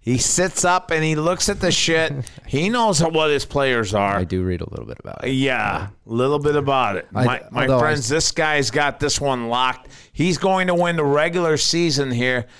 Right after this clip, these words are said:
Speaker 1: You just pulled away from the second place team by two games.
Speaker 2: Yeah.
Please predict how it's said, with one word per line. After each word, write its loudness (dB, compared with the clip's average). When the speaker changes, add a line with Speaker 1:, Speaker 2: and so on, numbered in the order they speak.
Speaker 1:
You 0
just 0
pulled 0
away 2
from -8
the -6
second -4
place -2
team -2
by 0
two 0
games. 0
Speaker 2:
Yeah. -2